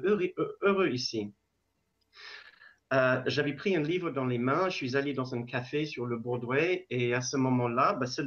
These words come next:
ce livre-là, c'était, euh, Jane Roberts, Seth, qui, qui parlait pour Seth, l'entité Seth. Euh, euh, c'était le, euh, la, la, la réalité de la, de personal reality. Euh,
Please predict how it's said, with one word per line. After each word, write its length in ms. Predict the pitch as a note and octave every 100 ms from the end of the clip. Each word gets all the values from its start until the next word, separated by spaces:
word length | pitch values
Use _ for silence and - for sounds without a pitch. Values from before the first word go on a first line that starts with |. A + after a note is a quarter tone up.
| C3
ce 160 | D#3+
livre-là, 440 | C3+ C3+ B2 B2 G3+
c'était, 680 | - C#3+ - F3 F#3 - -
euh, 400 | B2+ B2+ B2+ B2 B2
Jane 240 | D3 D3+
Roberts, 440 | C#3 C3+ C3+ E3+ F3+ - F3 D#3
Seth, 680 | B2 - - - D#3 - F3 -
qui, 200 | A#2+ A#2
qui 140 | B2
parlait 300 | C3 B2 B2
pour 200 | B2 A2
Seth, 300 | - C#3+ -
l'entité 680 | A#2 A#2+ A2 B2 B2+ - A#2
Seth. 260 | - G3+ - - - - - _
Euh, 540 | A#2+ B2 B2 B2 A#2+ A2 - - - - - A#2+
euh, 200 | B2 B2
c'était 480 | C#3+ B2+ F3+ F#3
le, 920 | D#3 B2+ B2+ B2+ B2 B2 A#2 A#2 - - - - _
euh, 1080 | B2 A#2+ A#2+ A#2 A#2 A2+ A2 G#2 F#2 F#2 -
la, 140 | - -
la, 480 | A#2+ B2 A#2+ A#2+ A#2 A2+ A#2
la 80 |
réalité 480 | C3+ D3 D#3+ F3+ G3
de 80 | D#3+
la, 160 | C#3 -
de 240 | C3 B2+ B2+ B2+ -
personal 360 | D#3+ D3+ C#3+
reality. 560 | C3+ B2+ B2 B2 A#2+ A2+ B2+ A#2+
Euh, 520 | A#2+ B2 A#2+ A#2+ A#2+